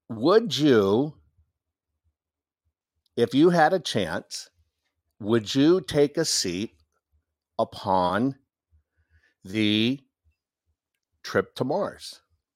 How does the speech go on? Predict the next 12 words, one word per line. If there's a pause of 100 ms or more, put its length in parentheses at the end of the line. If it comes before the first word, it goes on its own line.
(720)
knowing (640)
there
may
be
a
really
good
chance
you're
not
coming
back?